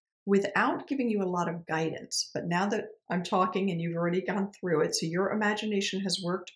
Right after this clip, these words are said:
for you, I'm gonna share some examples of containers. So sometimes people think of a very simple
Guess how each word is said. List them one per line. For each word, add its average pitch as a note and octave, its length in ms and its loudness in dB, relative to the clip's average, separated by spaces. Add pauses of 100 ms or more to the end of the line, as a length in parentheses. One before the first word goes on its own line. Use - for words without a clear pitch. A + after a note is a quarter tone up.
(160)
for F3 180 0
you, E3 560 0 (520)
I'm F#3+ 120 4
gonna G3 240 2
share D#4 380 -2
some A#3 220 0
examples G3 840 -2
of E3+ 260 -6
containers. F#3 760 -6
So G3+ 120 0
sometimes C4 560 2
people F#3 480 -2
think E3+ 280 0
of E3 80 -2
a D#3+ 100 0
very E3 260 4
simple E3+ 720 -2